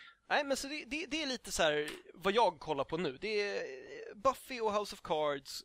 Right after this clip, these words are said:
och så lite Hannibal på det. Jag tror verkligen jag kommer droppa Suits, för att jag är helt ointresserad av den serien nu.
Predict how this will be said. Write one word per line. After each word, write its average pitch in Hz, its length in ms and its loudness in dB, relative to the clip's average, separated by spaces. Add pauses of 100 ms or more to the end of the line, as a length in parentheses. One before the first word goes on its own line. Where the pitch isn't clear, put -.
och 175 120 -8
så 165 100 -10
lite 165 140 -4
Hannibal 127 400 -2
på 139 100 -8
det. 120 180 0
Jag 160 180 0
tror 180 220 -8
verkligen 139 240 0
jag 131 80 -4
kommer 139 140 -4
droppa 135 340 -4
Suits, - 400 -6
för 151 80 -2
att - 80 -4
jag 160 120 2
är 131 40 -2
helt 123 300 -8
ointresserad 123 500 -4
av 113 80 -10
den 117 140 -10
serien 120 320 -8
nu. 120 100 -10